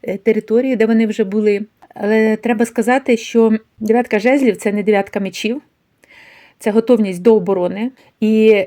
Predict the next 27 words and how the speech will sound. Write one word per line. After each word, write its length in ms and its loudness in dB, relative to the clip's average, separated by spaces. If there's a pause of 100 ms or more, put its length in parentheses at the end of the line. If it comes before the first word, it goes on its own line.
ця 120 -2
карта 600 0
от 180 -8
в 140 -4
цій 140 -6
колоді 400 -4
дуже 260 0
добре 300 2
вказує, 600 0
знаєте, 480 -6
на 500 -6 (140)
те, 140 2
що 140 0
це 160 2
дорога 460 4
до 120 4
визволення. 640 0 (220)
Навіть 480 0 (300)
самі 260 6
жезли 280 4
промальовані 720 2
як 200 0
дорога 440 4
з 100 -10
темноти 540 2
до 120 4
світла. 460 -4